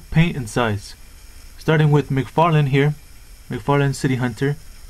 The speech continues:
His sculpt is pretty good. For what he is,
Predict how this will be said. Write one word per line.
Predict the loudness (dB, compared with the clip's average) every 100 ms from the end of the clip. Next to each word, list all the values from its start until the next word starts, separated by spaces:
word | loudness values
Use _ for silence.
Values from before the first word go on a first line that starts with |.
| -20 -20 -20 -20 -20 -20 -20 -20 -20 -20 -20 -20 -14
His | -12 -8
sculpt | 0 0 0 -8 -2
is | -2 -2
pretty | -6 -4 0
good. | 0 0 -2 -6 -20 -20 -20 -20 -20 -20 -20 -20 -20 -20 -20 -20 -12
For | -4
what | -2
he | 2
is, | 2 0 -8